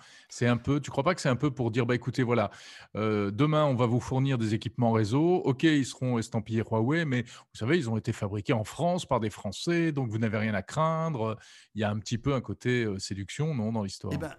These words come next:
Speaker 2: écoute, tu sais quoi, c'est la, exactement la question que j'ai posée, euh, au porte-parole
Speaker 1: Bien sûr.
Speaker 2: de Huawei,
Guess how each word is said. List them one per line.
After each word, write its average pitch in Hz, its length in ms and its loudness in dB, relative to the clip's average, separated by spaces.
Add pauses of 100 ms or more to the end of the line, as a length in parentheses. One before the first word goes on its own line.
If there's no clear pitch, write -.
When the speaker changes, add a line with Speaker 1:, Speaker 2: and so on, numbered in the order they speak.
Speaker 2:
écoute, - 240 -8
tu - 80 -6
sais 170 140 -4
quoi, 156 160 0
c'est - 140 -4
la, 85 100 -4 (160)
exactement 113 640 -2
la 110 100 0
question - 400 -6
que - 60 -6
j'ai 98 100 -10
posée, 95 460 -8
euh, 82 100 -10
au 87 140 -12
porte-parole 98 240 -8
Speaker 1:
Bien 107 120 0
sûr. 120 300 -2
Speaker 2:
de - 60 -16
Huawei, 107 460 -2